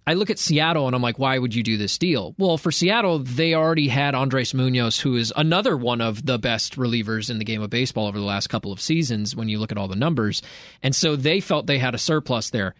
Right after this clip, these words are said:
I don't know why they wanted to get rid of Sewald. I thought he was very good at what he did. I thought they had one of the best bullpen duos in the league. I would have thought they would want that if they were competing for a playoff spot, which they're not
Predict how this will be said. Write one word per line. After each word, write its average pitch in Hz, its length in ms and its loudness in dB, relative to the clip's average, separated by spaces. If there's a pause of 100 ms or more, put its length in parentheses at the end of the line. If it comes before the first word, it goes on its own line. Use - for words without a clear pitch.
(320)
I 160 80 2
don't 196 140 2
know 175 100 2
why 120 400 2
they 135 120 2
wanted 123 260 2
to 113 80 -2
get 113 160 -2
rid 110 80 -2
of 104 100 -2
Sewald. 202 400 2
I 135 160 0
thought 139 180 2
he 123 100 0
was 117 140 0
very 120 220 0
good 120 140 0
at 117 80 0
what 113 80 2
he 110 80 0
did. 143 300 2
I 113 80 -4
thought 127 160 -2
they 127 80 2
had 120 120 0
one 117 120 0
of 110 40 0
the 107 80 0
best 117 340 -2
bullpen 120 440 0
duos 113 320 2
in 107 80 0
the 101 60 0
league. 180 380 0 (360)
I 120 100 0
would 101 140 -2
have - 60 -10
thought 151 280 0
they 175 140 2
would 160 160 2
want 160 240 0
that 208 320 0
if 151 100 -2
they 143 120 2
were 135 120 2
competing 143 400 0
for 131 180 0
a 113 60 0
playoff 143 320 0
spot, 147 300 0
which 131 180 -2
they're 131 140 2
not 220 180 2